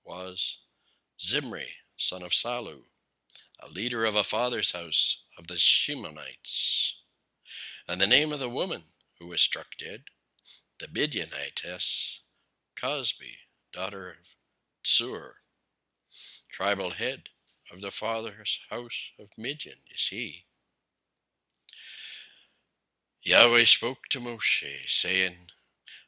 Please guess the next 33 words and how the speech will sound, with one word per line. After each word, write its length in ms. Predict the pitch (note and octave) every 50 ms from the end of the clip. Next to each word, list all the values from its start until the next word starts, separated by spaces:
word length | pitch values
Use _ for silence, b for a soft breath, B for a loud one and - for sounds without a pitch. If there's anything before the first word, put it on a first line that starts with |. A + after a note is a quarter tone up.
| B _
"Attack 480 | - - - - C#3+ D#3+ - - - -
the 80 | - E2
Midianites 1000 | D#2 D2+ D2 D2 D2+ D2 C#2+ C2 C#2+ D2+ - - - - - - - - -
and 180 | E2 E2 D#2 D2+
strike 560 | - - - - - B2+ C#3 C#3 - - -
them, 360 | - D#2 C2+ C2+ C2+ - - B B B B B B
for 120 | - F2 F2
they 160 | E2 G#2 D3
attacked 420 | D#3+ D#3 - - C3+ C3+ A2+ - -
you 220 | F2 A2+ C#3 D3+ C#3+
with 200 | C3+ A#2+ - -
their 100 | G2 -
craftiness, 880 | - - A2+ C#3 D3 - - - - D2+ C#2 C#2 - - - - -
with 180 | D2+ D#2 - -
which 260 | G#2 A2 - - -
they 120 | G#2 G#2
were 140 | G2+ F#2+ F#2
crafty 480 | - - A2 B2+ C#3 - - - D#2+ D2+
with 180 | D2 D2 -
you 280 | E2 G2 C3 C#3 A2 F2
in 80 | D#2+ E2
the 60 | D#2+
matter 400 | D#2 D#2+ F2 G#2+ G#2+ G#2 G2 E2+
of 160 | D#2+ D#2+ -
Peor, 560 | - D#2+ C#2 C#2+ F#2 A#2+ B2 G2+ E2 D2+ - - B B B B B B B B B
in 120 | F2+ F#2+ F#2
the 80 | F2+
matter 360 | F2 F#2+ A2 A#2+ A#2+ A#2 G2+
of 160 | G2 F2+ - -
Cosbi, 540 | - A#2+ B2 A#2+ A#2 - - - - E2
daughter 420 | D#2+ F2 F#2+ F#2+ G2 G2 G2 E2+ E2+
of 140 | E2 D#2 D#2
the, 160 | D2+ D2